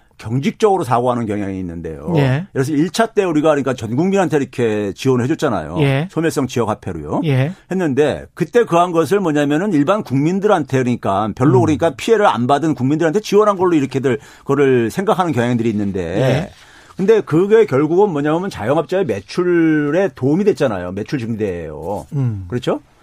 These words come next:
Speaker 1: 그러면, 어, 자영업자한테, 자영업자는 그러니까 지금 이런 상황 속에서 피해가 두 가지 유형으로 발생한단 말이에요. 비용 측면, 고정비 측-, 측면에서 발생하는 게 있고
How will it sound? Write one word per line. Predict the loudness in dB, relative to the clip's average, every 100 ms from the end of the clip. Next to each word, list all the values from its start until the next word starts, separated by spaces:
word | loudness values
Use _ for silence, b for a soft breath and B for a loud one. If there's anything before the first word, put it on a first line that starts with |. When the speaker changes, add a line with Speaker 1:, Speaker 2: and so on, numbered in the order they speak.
| b b
Speaker 1:
그러면, | -2 0 0 0
어, | -2 -2
자영업자한테, | 0 2 2 2 0 0 0 0 0
자영업자는 | 0 0 0 -2 -2
그러니까 | 0 0 0
지금 | -2 -2 0
이런 | 2 0
상황 | 0 -2
속에서 | -2 -6 -8
피해가 | -4 0 2 0
두 | 0
가지 | 0 0 2
유형으로 | 2 2 2 0
발생한단 | -4 -2 -2 0 -2
말이에요. | -4 -8
비용 | -4 0 0
측면, | 0 -4 -4
고정비 | -2 -2 -2 -6
측-, | -4 -6 B B
측면에서 | -10 -4 -2
발생하는 | -2 -2 0 0
게 | 0
있고 | 0 0 -2 -2